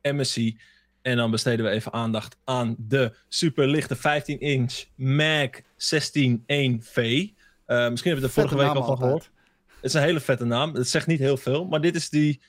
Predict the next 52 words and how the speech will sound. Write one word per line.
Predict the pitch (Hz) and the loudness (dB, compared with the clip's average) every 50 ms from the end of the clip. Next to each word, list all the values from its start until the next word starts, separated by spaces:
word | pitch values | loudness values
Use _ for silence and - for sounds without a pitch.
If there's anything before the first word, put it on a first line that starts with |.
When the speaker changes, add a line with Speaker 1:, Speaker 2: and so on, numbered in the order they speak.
| _ _ _ _ | _ _ _ _
Speaker 1:
ehm, | - 127 131 131 127 127 131 127 107 | -2 0 2 2 2 2 0 -2 -4
vijftien | - - 156 160 156 - 165 151 | 0 0 0 0 0 -4 -4 -4
inch | 143 139 135 | -2 -2 -2
monitor | 135 143 143 143 143 - - 127 123 123 123 113 | 0 0 0 0 0 0 0 0 0 0 -2 -2
die | 113 117 | -2 0
je | 123 110 | 0 0
dus | 110 110 107 | 0 -2 -2
mee | 117 120 127 131 123 | 0 0 0 0 -2
kan | - 117 107 | -2 -4 -6
nemen. | 101 95 95 101 101 | -4 -4 -6 -6 -6
Het | 104 104 | -6 -6
is | - - | -4 -2
een, | 117 110 110 - - 110 | -2 0 -2 -2 -2 -2
een, | 110 110 110 107 - | -2 0 -2 -2 -2
eh, | 98 110 107 - _ | -2 -4 -6 -6 _
pocket | - 123 - - 123 - | -8 -4 -4 -4 -4 -2
monitor, | 120 117 117 120 120 113 - 117 117 120 117 - | 0 0 0 0 -2 -2 -2 -2 0 0 -2 -4
of | 110 - | -6 -8
je | - | -8
het | 113 - | -8 -4
zo | - 117 113 110 | -4 -2 -2 -2
wil | 113 117 | -2 -2
noemen. | 117 120 120 123 123 120 117 | 0 0 0 0 0 0 -2
Ik | 113 | -2
weet | - 113 113 | -4 -2 -2
niet | 117 110 | -2 -4
precies. | - - 120 120 - - | -6 -6 -6 -6 -6 -8
Maar | - - _ - | -14 -20 _ -6
je | 160 160 | -2 0
kan | - 180 175 175 | 2 2 2 0
hem | 170 - | -2 -2
eenvoudig | - 170 165 - 170 170 165 165 - | -2 0 2 2 4 2 2 0 0
in | 160 | 0
je | 147 139 | 0 0
rugzak | 143 135 - 139 123 | 0 0 -2 -2 -2
meenemen. | 127 123 123 120 120 117 113 113 113 113 113 - _ _ _ _ _ | 0 0 0 0 0 -2 -2 0 -2 -2 -4 -6 _ _ _ _ _
Gebruik | - 117 117 123 120 113 | -4 0 0 0 0 -2
hem | 123 110 | -4 -4
voor | - 120 113 | -2 0 2
werk, | 123 147 160 160 156 151 - | 2 4 4 4 2 0 -2
gebruik | - 139 117 127 127 123 | -2 -2 0 0 0 0
hem | 127 120 117 | -2 -4 -4
als | 110 - | -4 -2
second | - 135 127 - 123 113 | -2 -4 -4 -4 -6 -6
screen | - - 127 123 117 | -4 -2 -2 -2 -2
voor | - - | -2 -2
je | 117 120 | 0 0
laptop. | 131 139 135 - 135 127 - | 0 0 0 -2 -4 -4 -2
Moet | 117 113 107 | -2 -2 0
jij | 117 120 123 131 123 | 0 0 0 0 0
weten, | 120 117 117 117 - 113 113 | 0 0 -2 -2 -4 -4 -4
maar | 117 117 113 - | -2 -2 -4 -4